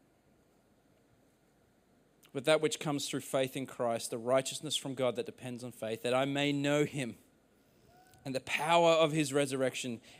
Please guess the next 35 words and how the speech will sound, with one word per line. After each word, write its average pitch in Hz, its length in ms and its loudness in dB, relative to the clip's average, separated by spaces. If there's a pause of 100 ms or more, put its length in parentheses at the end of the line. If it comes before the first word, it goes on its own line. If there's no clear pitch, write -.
and 165 300 6
listen 180 240 2
to 180 80 2
these 175 240 4
words, 156 280 8
"and 165 260 2
may 160 160 6
share 156 480 4
his 147 420 0
sufferings, 135 840 0 (380)
becoming 156 500 2
like 139 360 4
him 127 320 -4
in 127 160 -2
his 113 260 -6
death, 104 500 -4 (920)
that 135 160 2
by 143 140 6
any 156 220 4
means 139 300 0
possible 120 500 -2
I 123 120 0
may 117 200 -2
attain 113 280 -8
the 107 80 -10
resurrection 107 500 -10
from 110 160 -14
the 107 80 -10
dead." 101 400 -14
What 135 420 0 (180)
happened 139 460 -4
to 143 240 -6
this 127 220 -10
man 127 580 -8
named 113 380 -8